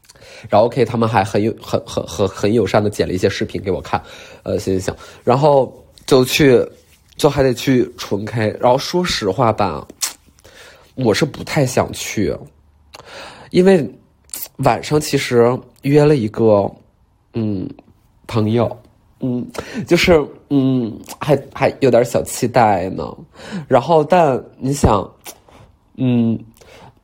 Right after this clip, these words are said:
大家给你安排好了，说，对吧，吃饭，然后去唱歌，你这所有人都去，然后给你过生日，然后你不去，好像就不大好。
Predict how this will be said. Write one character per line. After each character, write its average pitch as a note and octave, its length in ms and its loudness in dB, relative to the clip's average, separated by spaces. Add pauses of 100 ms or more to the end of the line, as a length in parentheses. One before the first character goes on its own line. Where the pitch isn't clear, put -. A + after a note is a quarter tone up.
(240)
大 D3 140 4
家 C#3 160 2
给 D3 100 -2
你 C#3+ 100 0
安 C#3+ 180 -2
排 C#3 160 0
好 C3 240 0
了， - 160 -8
说， G#2 480 2 (840)
对 A#2 100 4
吧， F#2+ 240 0
吃 - 180 -2
饭， G#2+ 320 2 (100)
然 G#2+ 180 2
后 G#2+ 140 0
去 G#2 340 -4
唱 G#2 300 -2
歌， G2+ 280 -2 (800)
你 A#2+ 80 -2
这 C3 100 6
所 C3 140 4
有 C#3 60 8
人 A#2+ 80 2
都 A2 100 0
去， G#2+ 300 -4 (220)
然 A2+ 120 2
后 A2+ 260 2
给 A2+ 120 2
你 A#2+ 80 0
过 A2 140 2
生 G2 200 -2
日， F#2+ 120 -6
然 G#2 100 -6
后 A2 160 -2
你 A2 180 -4
不 D#2 200 -10
去， - 400 -4 (680)
好 - 180 0
像 B2 120 2
就 C3+ 120 2
不 - 160 -4
大 A#2 220 2
好。 - 420 -6